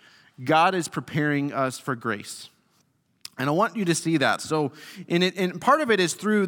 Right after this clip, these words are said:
the, the contrast between what's happening in Samuel's family and what's happening in Eli's family. Because in last chapter, it even reminds us that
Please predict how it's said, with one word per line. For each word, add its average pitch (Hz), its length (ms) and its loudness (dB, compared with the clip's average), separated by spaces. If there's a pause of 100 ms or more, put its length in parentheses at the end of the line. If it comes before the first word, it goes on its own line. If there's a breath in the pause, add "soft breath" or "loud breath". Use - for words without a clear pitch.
the, 156 340 0
the 165 140 -6
contrast 190 680 2
between 147 340 -4
what's 139 140 -2
happening 147 500 0
in 131 160 -4
Samuel's 175 480 0
family 226 460 -2
and 160 160 -4
what's - 140 -2
happening 156 420 0
in 123 80 -6
Eli's 127 420 0
family. 107 460 -6 (560 loud breath)
Because 190 380 0 (260 loud breath)
in 160 140 0
last 240 300 4
chapter, 220 520 2
it - 60 -14 (260)
even 214 280 2
reminds 185 480 2
us 135 220 -2
that 143 320 2